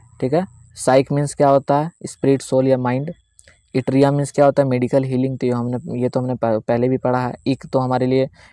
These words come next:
एडजेक्टिव बनाता है किसी भी,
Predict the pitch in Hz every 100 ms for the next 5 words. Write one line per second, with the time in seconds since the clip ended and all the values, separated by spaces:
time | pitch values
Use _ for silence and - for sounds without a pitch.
0 | - 123 123 - 127 123 123 - 127 123
1 | 123 143 _ _ _ 151 - 120 123 120
2 | 180